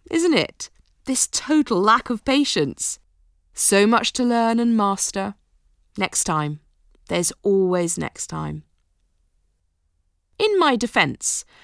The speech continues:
when our breasts and nipples are aroused, a lot is going on in our bodies. Nipples have hundreds of nerve endings, for starters.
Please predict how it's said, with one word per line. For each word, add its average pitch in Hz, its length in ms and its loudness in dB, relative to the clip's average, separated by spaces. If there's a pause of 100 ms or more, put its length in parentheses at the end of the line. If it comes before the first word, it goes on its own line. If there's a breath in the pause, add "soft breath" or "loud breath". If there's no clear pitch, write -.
(120)
when 330 180 2
our 285 140 4
breasts 202 380 -2
and 175 100 0
nipples 160 360 -2
are 156 200 0
aroused, 143 680 -4
a 240 160 0
lot 311 640 2
is 165 140 -2
going 185 320 0
on 156 120 0
in 151 120 -2
our 151 160 0
bodies. 135 600 -8 (500 soft breath)
Nipples 226 520 0
have 247 280 -2
hundreds 220 800 -2
of 156 160 -10
nerve 165 440 -2
endings, 139 500 -8
for 131 100 -10
starters. - 720 -8